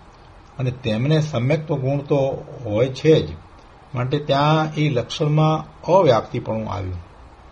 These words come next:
અને એના ઉત્તર રૂપે આપણે ગઈ વખતે સ્વાધ્યાયમાં લીધું છે, એ આપણે અત્યારે ફરીથી રિવિઝન કરીએ. તો આ પ્રશ્નનો ઉત્તર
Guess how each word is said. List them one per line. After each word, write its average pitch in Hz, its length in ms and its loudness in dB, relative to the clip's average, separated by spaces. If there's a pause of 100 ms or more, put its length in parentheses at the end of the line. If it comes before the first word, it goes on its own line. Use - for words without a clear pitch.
(960)
અને 156 200 2 (180)
એના 156 280 4
ઉત્તર 135 300 6
રૂપે 143 260 0
આપણે 123 320 0
ગઈ 139 180 2
વખતે 131 360 -2 (1800)
સ્વાધ્યાયમાં 113 880 -2
લીધું 127 280 0
છે, 123 160 -2 (580)
એ 147 140 -2
આપણે 117 320 2
અત્યારે 117 360 4
ફરીથી 135 420 -2
રિવિઝન 107 400 0
કરીએ. 107 300 -2 (1400)
તો 131 140 -2 (200)
આ 139 200 4
પ્રશ્નનો 127 500 0
ઉત્તર 120 300 2